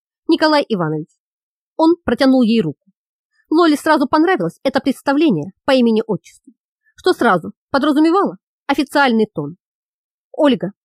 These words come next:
Она ответила на рукопожатие. Разглядев его ближе, Лола заметила короткий ёжик волос, заметной сединой, небольшие проницательные глаза, неброскую, но со вкусом подобранную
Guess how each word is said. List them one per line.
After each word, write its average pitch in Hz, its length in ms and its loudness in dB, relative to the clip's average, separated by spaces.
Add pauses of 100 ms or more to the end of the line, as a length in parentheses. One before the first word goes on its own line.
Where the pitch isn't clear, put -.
(480)
Она 277 200 2
ответила 226 520 -4
на 262 140 0
рукопожатие. 160 680 -4 (680)
Разглядев 311 400 0
его 320 220 -2
ближе, 359 320 -2 (160)
Лола 302 260 0
заметила 302 400 0
короткий 285 420 -2
ёжик 269 280 -2
волос, 170 320 -4 (340)
заметной 277 440 0
сединой, 185 440 -4 (380)
небольшие 311 540 0 (180)
проницательные 285 560 0
глаза, 185 340 -4 (560)
неброскую, 302 560 -2 (200)
но 330 100 0
со 339 120 0
вкусом - 380 -6
подобранную 262 480 0